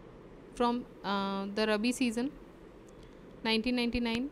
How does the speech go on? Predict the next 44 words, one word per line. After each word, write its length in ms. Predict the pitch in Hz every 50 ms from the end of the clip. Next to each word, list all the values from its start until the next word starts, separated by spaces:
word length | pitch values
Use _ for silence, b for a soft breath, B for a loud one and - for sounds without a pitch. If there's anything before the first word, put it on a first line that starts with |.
| - -
two 140 | 247 233 -
thousand 380 | 226 214 208 214 226 262 262 -
season, 280 | 233 214 202 226 233 233
in 120 | 233 233
place 220 | 233 233 226 226 -
of 140 | 254 254 -
comprehensive 640 | 240 226 226 220 254 247 254 262 262 262 311 311 -
crop 220 | 285 254 240 254
insurance 500 | 240 233 226 240 220 208 208 220 214 -
scheme, 220 | 220 208 226 254 247
जो 120 | - 220
कि 140 | 214 226 226
स्टार्ट 300 | 220 - 214 202 196 196
हुई 120 | 214 208
थी 200 | 208 - 233 226
on 100 | 220 208
April 240 | 208 - 214 208 -
first, 220 | 226 240 233 - 208
nineteen 280 | 190 190 202 196 190
eighty-five। 420 | 190 202 202 - 196 180 180 220 269 - - B B B B B B B B B B -
तो 60 | 262
एनएआईएस 640 | 247 240 240 247 254 277 302 294 294 294 302 311 302
जो 100 | - 311 294
था, 160 | - 294 294 294
it 120 | 294 277 -
was 160 | 277 285 262
launched 240 | 269 254 254 254 -
as 120 | 277 269 285
a 20 | 277
part 240 | - 254 240 240
of 120 | 269 254 -
risk 220 | 254 254 247 - 269
management 440 | 254 247 247 247 247 - 269 262 254 254
in 60 | 254
agriculture 520 | 240 233 240 226 - 240 240 240 - 269 254
with 120 | 254 220
the 120 | 240 240 233 233 240 - - 214
objective 400 | 202 196 226 214 - 247 240 240
of 100 | 247 240
providing 400 | - 240 220 220 214 214 226 240
financial 440 | - 240 220 208 208 220 220 - 254
support, 380 | - 269 254 - 247 254 277 - B B B B B B B B -
किसको? 300 | - 254 - - - 196 294 -
फार्मर्स 420 | 254 233 220 220 226 240 254 -